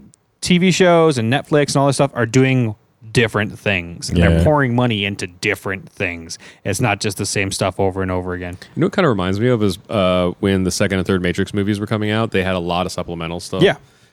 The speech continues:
Speaker 3: going out everywhere. Like, there was the games, there was, like, a couple shorts, I think.
Speaker 1: There's
Speaker 3: Are there
Speaker 1: even the full-length movie, wasn't there? Like, uh, animated full-length
Speaker 3: Oh, so that was
Speaker 1: anime?
Speaker 3: a series of films.
Speaker 1: Yeah.
Speaker 3: Uh, the Animatrix.
Speaker 2: Yeah, that was
Speaker 3: I
Speaker 2: so
Speaker 3: think,
Speaker 2: dope.
Speaker 3: was it five or six, like, little anime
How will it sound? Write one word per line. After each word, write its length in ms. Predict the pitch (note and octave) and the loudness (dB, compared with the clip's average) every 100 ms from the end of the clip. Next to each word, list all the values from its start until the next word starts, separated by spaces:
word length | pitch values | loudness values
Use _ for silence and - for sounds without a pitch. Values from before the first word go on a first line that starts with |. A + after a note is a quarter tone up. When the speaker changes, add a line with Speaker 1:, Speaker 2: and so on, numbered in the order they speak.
| - | -8
Speaker 3:
going 160 | F#2+ | -2
out 80 | G2 | 0
everywhere. 340 | F#2+ G2 G2+ G2+ | 0 0 0 0
Like, 140 | F#2 | 0
there 100 | G#2 | -2
was 80 | F#2+ | -2
the 60 | F2 | -4
games, 580 | G2+ A#2 A2+ A2 G#2+ | -2 0 0 -2 -4
there 120 | F2+ G2 | -2 -2
was, 180 | F#2 | -2
like, 220 | F2 E2+ - | -4 -8 -10
a 40 | |
couple 220 | - - A2+ | -16 -10 -8
shorts, 340 | - F#2 C#3 | -6 -4 -4
I 80 | F3+ | -4
think. 320 | E3+ F#3 F#3+ F#3 | -4 -2 -4 0
Speaker 1:
There's 240 | C3+ C#3 | 2 6
Speaker 3:
Are 20 | |
there 80 | C3+ | 6
Speaker 1:
even 120 | C3 | 4
the 140 | B2 A2+ | 2 2
full-length 360 | C3+ B2 G#2 | 2 0 0
movie, 220 | A#2 D3 A2 | 0 2 2
wasn't 220 | G#2+ C3 | 0 0
there? 200 | C#3+ C3+ - | 0 -2 -4
Like, 200 | G2+ - | -8 -6
uh, 320 | G#2 G2 F2 | -6 -4 -4
animated 460 | F#2+ A2+ A#2 B2+ B2+ | -4 0 2 0 0
full-length 440 | C#3 C3 C3+ - - | 0 0 0 -4 0
Speaker 3:
Oh, 220 | A#2 A#2+ | 2 2
so 100 | A#2 | 2
that 60 | C3+ | 2
was 160 | C3 | 4
Speaker 1:
anime? 40 | C#3+ | 2
Speaker 3:
a 40 | |
series 540 | C3 - G#2+ G#2+ G2 D#2+ | 0 0 0 2 0 -4
of 120 | D#2+ | -10
films. 440 | - D2+ D#2 - - | -8 -10 -10 -12 -2
Speaker 1:
Yeah. 220 | A2 F2 F2+ - | 0 0 -6 -4
Speaker 3:
Uh, 300 | F#2 F2 E2 F#2 | 0 0 -2 -2
the 100 | G2 | 0
Animatrix. 600 | G#2 A2 G2 - E2+ - | 0 0 -2 -2 -4 0
Speaker 2:
Yeah, 240 | F2 F2 | 2 2
that 120 | E2+ F#2 | 2 2
was 80 | F2 | 0
Speaker 3:
I 20 | |
Speaker 2:
so 160 | F#2 F2+ | 2 2
Speaker 3:
think, 120 | F2+ | 2
Speaker 2:
dope. 220 | E2+ E2 | 0 -2
Speaker 3:
was 140 | F#2 F#2 | -4 -6
it 80 | |
five 240 | E2+ G2 G2 | -4 -2 0
or 80 | F#2+ | -2
six, 440 | - G2 - - | -4 -6 -6 -10
like, 200 | F2+ E2 | -8 -6
little 180 | F2 D#2+ | -8 -6
anime 220 | F2 F2+ | -6 -4